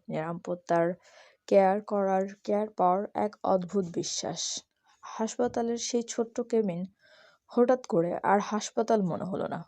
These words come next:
মনে হলো দুইটা মানুষ ধীরে ধীরে একে অপরের পৃথিবী হয়ে উঠেছে। কিছুক্ষণ পর আবরার কোহলির দিকে তাকিয়ে হালকা হেসে বলল, "আচ্ছা,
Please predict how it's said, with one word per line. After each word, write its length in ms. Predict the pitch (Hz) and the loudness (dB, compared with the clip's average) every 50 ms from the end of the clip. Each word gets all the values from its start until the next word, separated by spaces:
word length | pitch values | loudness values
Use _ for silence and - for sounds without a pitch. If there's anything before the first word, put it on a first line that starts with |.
| _ 190 | _ -4
মনে 220 | 165 165 175 190 | -2 -2 -2 -2
হলো 260 | 185 185 180 185 180 | -2 -2 -2 -2 -2
দুইটা 340 | 180 170 165 170 - 190 180 | -2 -2 -4 -2 0 -2 0
মানুষ 440 | 175 170 165 165 170 180 - - - _ _ _ _ _ _ _ 202 | 0 0 -2 -2 -4 -6 -8 -12 -16 _ _ _ _ _ _ _ -10
ধীরে 280 | 190 202 226 220 233 233 | -2 0 2 2 2 2
ধীরে 320 | 202 220 175 160 165 165 | 2 2 2 2 2 0
একে 340 | - - - 180 185 - 214 | 0 0 -2 -2 0 0 0
অপরের 340 | 208 196 196 - 208 208 208 | 0 0 0 0 0 0 0
পৃথিবী 440 | 208 196 190 190 - 202 190 190 185 | 0 -2 -2 -2 -2 -2 -2 -2 -2
হয়ে 220 | 156 - 143 - - | -2 -2 -4 -4 -4
উঠেছে। 400 | - 170 - 165 156 - - - 170 - - - - - - | -8 -8 -8 -8 -8 -6 -8 -8 -8 -10 -14 -18 -20 -6 -2
কিছুক্ষণ 460 | 233 220 - - - - 240 233 226 | -2 -2 -2 -4 -4 -2 0 0 0
পর 340 | 226 - 214 202 170 160 196 - - - - - - - - - - _ | 0 2 2 4 4 4 2 0 -8 -12 -14 -14 -14 -16 -20 -20 -6 _
আবরার 320 | - - 220 220 240 247 240 | 6 6 6 6 6 2 2
কোহলির 400 | - - 247 247 247 254 254 226 | 2 2 2 4 4 4 2 -2
দিকে 200 | 254 226 - 226 | -2 -2 -2 -2
তাকিয়ে 400 | 226 208 196 190 - 226 220 208 | 0 0 0 0 0 -2 -2 -2
হালকা 400 | 196 - 196 180 196 - - 220 | 0 0 2 2 2 2 -2 -4
হেসে 260 | 214 214 - - 220 | -4 -4 -2 -2 0
বলল, 380 | 214 226 226 208 170 156 170 180 - _ _ | 2 2 0 2 0 -2 -2 -4 -10 _ _
"আচ্ছা, 420 | - - - - - - 240 240 | 2 2 2 0 -4 -4 -4 -8